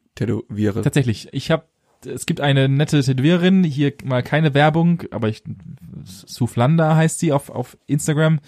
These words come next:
Speaker 1: Aha.
Speaker 2: Die erfolge ich schon ungefähr seit gefühlt vier Jahren und
Speaker 1: Mhm.
Speaker 2: ihr Tätowierstil gefällt mir sehr und ich hab jetzt, bin jetzt, hab, plane gerade mein zweites Tattoo für meinen Opa und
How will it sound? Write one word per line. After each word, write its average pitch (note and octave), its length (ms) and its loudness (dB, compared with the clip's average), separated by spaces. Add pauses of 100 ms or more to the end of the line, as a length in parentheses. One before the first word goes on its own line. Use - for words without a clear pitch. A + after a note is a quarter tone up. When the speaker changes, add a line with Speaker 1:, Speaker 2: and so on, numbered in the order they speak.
(180)
Speaker 1:
Aha. G2 320 -2
Speaker 2:
Die B2+ 80 -2
erfolge C#3 320 2
ich A#2+ 60 -4
schon C3 100 2
ungefähr B2+ 240 2
seit A2+ 340 0
gefühlt A#2 300 0
vier C#3+ 320 0
Jahren B2 520 2
und C3+ 340 -4
Speaker 1:
Mhm. F#2+ 280 -4
Speaker 2:
ihr B2+ 280 2 (120)
Tätowierstil C#3 540 0
gefällt F3+ 300 0
mir A#2 100 4
sehr A2 240 0
und A#2 160 -2
ich - 160 -8
hab - 100 -6
jetzt, - 380 -8 (220)
bin A#2 120 0
jetzt, - 340 -8
hab, B2 120 -10 (720)
plane C3 340 2
gerade B2 260 4
mein A2+ 180 2
zweites A2+ 380 0
Tattoo F#3+ 380 2 (680)
für - 220 -4
meinen A2+ 180 0
Opa C3+ 580 -2 (540)
und C#3+ 720 2